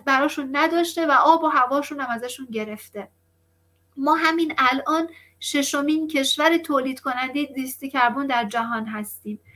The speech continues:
صنعت نفت ایران که یه صنعت کاملاً دولتیه، اولین صنعت نفت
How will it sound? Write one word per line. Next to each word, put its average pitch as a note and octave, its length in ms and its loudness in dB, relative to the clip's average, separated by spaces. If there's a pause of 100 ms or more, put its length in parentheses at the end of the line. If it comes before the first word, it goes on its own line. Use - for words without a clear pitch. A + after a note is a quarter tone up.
(180)
صنعت D4+ 540 0 (500)
نفت C#4 480 0
ایران C4 720 -2
که C#4 100 -8
یه C#4 100 -2
صنعت C4+ 400 -2
کاملاً D4 540 0
دولتیه، B3+ 880 0 (440)
اولین C#4+ 680 2
صنعت B3+ 680 0
نفت D#4+ 360 2